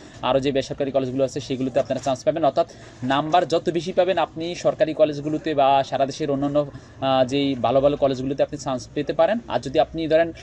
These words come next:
চল্লিশ পাইছেন, পঞ্চাশ পাইছেন, সেক্ষেত্রে হয়তো আপনি, আ, আ, ভালো কলেজগুলোতে ভর্তি হতে পারবেন না, হয়তো বা নরমাল যে কলেজগুলো আছে সেখানে চান্স পাবেন। আর আপনাদের এসএসসির পয়েন্টের উপরে চল্লিশ নাম্বারের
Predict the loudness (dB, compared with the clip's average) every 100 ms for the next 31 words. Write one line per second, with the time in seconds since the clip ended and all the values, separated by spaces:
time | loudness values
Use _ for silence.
0 | -16 0 2 2 0 -2 -2 -2 -4 -2
1 | -4 -4 -4 -4 -6 -4 -6 0 0 0
2 | -6 -8 -18 -6 0 2 0 -4 -16 0
3 | 4 6 4 4 2 4 2 2 -4 -4
4 | -6 -6 -4 -4 0 0 0 0 -2 0
5 | -2 2 2 2 0 0 -2 0 -2 -4
6 | -4 -6 -6 -2 -4 -2 -2 -2 -8 -20
7 | -20 -20 -20 -10 -2 0 0 -2 0 -2
8 | -2 -4 -4 -2 4 4 2 0 0 0
9 | 0 0 0 -4 -20 -18 -2 0 0 0
10 | 2 4 4 0